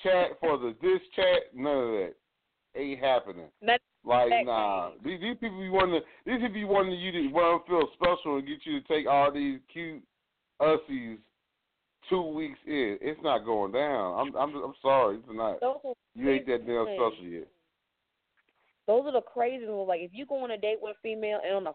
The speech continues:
Speaker 2: first day y'all meet, like, in person, and she wanna take all these selfies, that's the one you need to work, watch out for, because later on you're like, "Look, this not gonna work."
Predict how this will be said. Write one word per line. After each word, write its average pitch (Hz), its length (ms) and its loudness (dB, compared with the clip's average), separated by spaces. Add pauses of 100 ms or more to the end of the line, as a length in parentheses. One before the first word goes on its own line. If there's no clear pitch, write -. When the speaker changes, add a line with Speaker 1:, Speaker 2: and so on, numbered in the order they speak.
(160)
Speaker 2:
first 202 360 2
day 190 360 0
y'all 175 240 -4
meet, 185 420 -12 (380)
like, 160 200 2
in 170 140 2 (160)
person, 190 380 0
and 175 120 -8
she 220 80 -10
wanna 202 180 -2
take - 160 -4
all 185 180 -2
these 185 140 -8 (140)
selfies, 202 640 -2 (420)
that's 269 260 0
the 294 60 -12
one 262 160 -10
you 247 100 -14
need 233 200 -16
to 220 100 -8
work, 196 240 -8 (140)
watch 190 380 -8
out 190 200 -8
for, 185 140 -6
because 175 340 -4
later 202 260 2
on 214 400 -4
you're 214 240 -2
like, 170 180 -2
"Look, 170 220 -2
this 202 140 -12
not 180 180 -8
gonna 156 180 -10
work." 165 260 -4